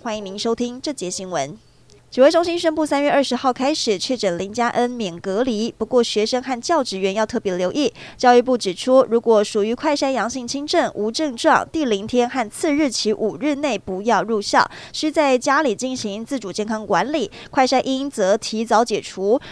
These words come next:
如果持快筛阳的证明，就可以请病假，不列出缺席。竹联帮名人会日前在台北万豪酒店大阵仗办春酒，引起各界的议论。行政院长陈建仁今天也要求警政署等有关单位采取有效对策，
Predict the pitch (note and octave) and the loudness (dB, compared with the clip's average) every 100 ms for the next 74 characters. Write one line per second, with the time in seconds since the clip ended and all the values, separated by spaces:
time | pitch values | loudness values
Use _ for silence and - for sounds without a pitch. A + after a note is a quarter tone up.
0 | - D#4 F#4 C4+ - A3+ B3+ D4+ C4+ C4+ | -4 2 6 6 4 2 4 2 2 4
1 | A3+ G3+ A3+ D4+ A3+ F3+ G#3 A3+ A3 G#3 | 4 2 0 0 0 -6 -2 -4 0 -2
2 | A3 G#3+ D#3+ - D4 A3+ D#4 G3 - - | -2 -6 -6 -6 -4 0 2 2 -2 -4
3 | G#3 A#3+ A#3 G3+ A#3+ A#3+ - G3 G3 D#3+ | -2 2 2 0 -4 -6 -2 -2 -2 -8
4 | E2+ - _ _ _ - - - - - | -10 -18 _ _ _ -20 -20 -20 -20 -20
5 | _ A#3 B3 B3 B3+ C4+ A#3 A#3 A3+ C#4 | _ 6 6 8 6 4 2 2 4 4
6 | C4 A#3+ D4+ B3 G#3 B3+ A#3 - G#3+ D#4 | 4 4 2 0 0 2 0 2 0 4
7 | A3+ A3 A#3+ A3 G#3+ - A#3 G#3+ - D#4 | 4 6 4 4 2 0 0 -2 0 0
8 | A#3 C4 G#3+ A#3 G3+ G#3+ B3 G#3 - A#3+ | 0 -2 -2 0 0 2 0 0 -2 -2
9 | D4 A#3 D#3+ - G#3 C4 F3+ - G3 G#3 | 2 2 2 0 -6 -4 -2 0 0 2
10 | G3+ - C4 B3+ C4+ - - - C4 D4+ | 0 0 0 6 6 4 -2 -8 -4 0
11 | F#4+ E4+ A#3 F#3+ G#3 A3 A#3 C#4+ G#3+ F3+ | 2 2 2 2 2 -4 -2 -2 0 -2
12 | A3 A#3+ C4 A#3+ A3 F#3+ B3+ - G3+ G3 | -4 -6 -6 -4 0 2 0 2 2 2
13 | G#3 E3+ G#3 E4 C4 G#3 G3 F#3+ A3 A3 | 0 -8 -2 -2 -2 -6 0 -2 2 2
14 | E3 G#3+ A3 C4 C4 D#4+ B3 - G#3 G3 | 4 2 2 0 2 4 4 2 -2 -2
15 | - A3+ A3+ A#3 A3 C4+ F3+ - A#3 - | 0 -2 4 2 4 2 2 2 0 4
16 | D4+ | 4